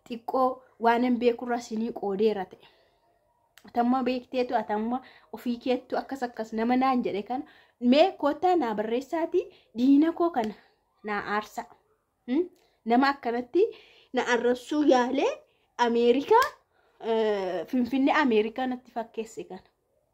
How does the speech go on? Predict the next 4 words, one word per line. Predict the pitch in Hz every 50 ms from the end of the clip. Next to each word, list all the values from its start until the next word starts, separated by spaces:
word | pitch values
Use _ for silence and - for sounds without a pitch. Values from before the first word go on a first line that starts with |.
| _ _ _ _ _ _ _ _ _ _ _ _ _ _ _ _ _ _ _ _ _ _ _ _ _ _ _ _ _
Hmm? | 277 311 392 494 - - _ _ _ _ _ _ _ _ _ _ _ _ _ _ _ _ _ _ _ _ _ _ _ _ _ _ _ _ _ _ _ _ _ -
My | 359 392 381 370 381
goodness. | 339 320 381 415 403 392 427 427 403 370 - - - - - - - -
Anyways, | - 320 349 370 370 359 359 359 370 349 - -